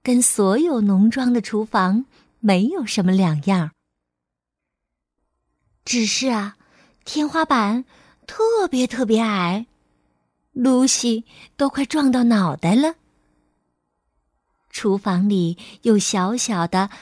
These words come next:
坛坛罐儿罐儿，所有的东西都是那么小。空气里有一股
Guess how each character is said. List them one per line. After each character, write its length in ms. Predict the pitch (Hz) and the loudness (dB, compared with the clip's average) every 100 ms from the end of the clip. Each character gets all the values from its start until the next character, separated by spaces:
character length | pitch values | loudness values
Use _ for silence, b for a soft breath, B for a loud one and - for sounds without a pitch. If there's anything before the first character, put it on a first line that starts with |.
| B - | B -14
坛 420 | - 220 220 349 | -2 2 2 0
坛 360 | - 220 196 | -4 0 0
罐 220 | 262 339 254 | 2 0 0
儿 60 | |
罐 240 | - 349 285 | 2 2 2
儿， 200 | 180 - _ _ _ _ _ _ _ _ _ _ | -4 -14 _ _ _ _ _ _ _ _ _ _
所 480 | - - - 269 269 | -12 -10 -8 -8 -4
有 180 | 349 285 | -4 -4
的 120 | 262 | -2
东 260 | 311 320 320 | 0 2 2
西 320 | - 277 262 B B B _ | 0 -2 -4 B B B _
都 300 | 381 415 539 | 6 8 8
是 200 | - 302 | 6 2
那 140 | 262 | 4
么 120 | 233 220 | 4 4
小。 520 | - 196 143 165 - _ _ _ _ _ _ _ _ _ _ _ _ _ _ _ _ _ _ _ _ _ _ _ | 2 4 4 0 -4 _ _ _ _ _ _ _ _ _ _ _ _ _ _ _ _ _ _ _ _ _ _ _
空 260 | - 240 | -2 0
气 220 | 220 262 220 | 0 0 0
里 300 | 185 175 - B B B | 0 -2 -6 B B B
有 180 | 240 226 | 0 2
一 100 | 285 | 0
股 400 | - 226 202 | -2 0 0